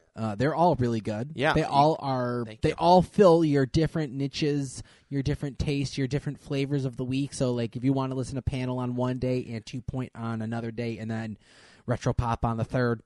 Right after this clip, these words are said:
Speaker 1: please do it. Check
Speaker 2: Yeah.
Speaker 1: out Kayfabe. Check out all of your show, check out all of the shows.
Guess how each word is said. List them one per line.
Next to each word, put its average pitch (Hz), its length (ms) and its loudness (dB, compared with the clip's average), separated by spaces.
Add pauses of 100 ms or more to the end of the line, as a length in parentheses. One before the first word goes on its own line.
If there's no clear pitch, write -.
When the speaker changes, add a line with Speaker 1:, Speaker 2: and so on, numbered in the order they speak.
Speaker 1:
please 180 300 2
do 151 180 2
it. - 180 -4 (160)
Check 147 180 -2
Speaker 2:
Yeah. 139 120 0
Speaker 1:
out 135 80 0
Kayfabe. 127 420 0
Check 220 220 2
out 254 100 10
all 180 160 10
of 160 80 6
your 147 100 0
show, - 160 -4 (100)
check 170 180 -2
out 160 100 2
all 131 200 4
of 123 60 2
the 120 60 2
shows. 117 400 2